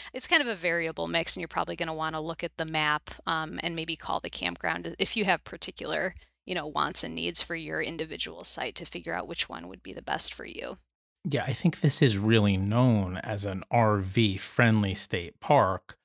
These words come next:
Speaker 2: And you, you, you nailed it because you can fit larger R Vs into here.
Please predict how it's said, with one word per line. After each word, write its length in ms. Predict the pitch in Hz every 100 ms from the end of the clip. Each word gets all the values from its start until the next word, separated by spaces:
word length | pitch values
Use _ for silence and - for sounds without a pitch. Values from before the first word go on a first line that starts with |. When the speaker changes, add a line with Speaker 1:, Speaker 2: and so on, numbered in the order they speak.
| _ _ _
Speaker 2:
And 140 | 113 104
you, 220 | 101 101
you, 420 | 98 98 92 82
you 140 | 117 98
nailed 380 | 120 151 104
it 160 | 98 92
because 520 | 104 - 110 98 -
you 200 | 107 110
can 160 | - 107
fit 240 | - 110
larger 340 | 107 110 98 95
R 140 | 87
Vs 280 | 104 143 104
into 200 | 95 92
here. 280 | - 92